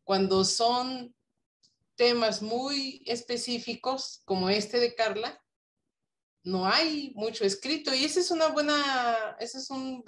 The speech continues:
esa es una buena señal de que entonces puedo aportar, siempre se puede aportar, ¿eh? Aunque esté,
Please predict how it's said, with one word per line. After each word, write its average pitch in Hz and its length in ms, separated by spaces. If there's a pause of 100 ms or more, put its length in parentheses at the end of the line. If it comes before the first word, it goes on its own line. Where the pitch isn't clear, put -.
(140)
esa 233 280
es 240 120
una 254 180
buena 247 260
señal 254 520
de 220 240
que 240 260 (240)
entonces 220 460
puedo 233 240
aportar, 196 580
siempre 330 460
se - 120
puede 208 200
aportar, 151 460
¿eh? 233 100
Aunque 196 300
esté, 233 400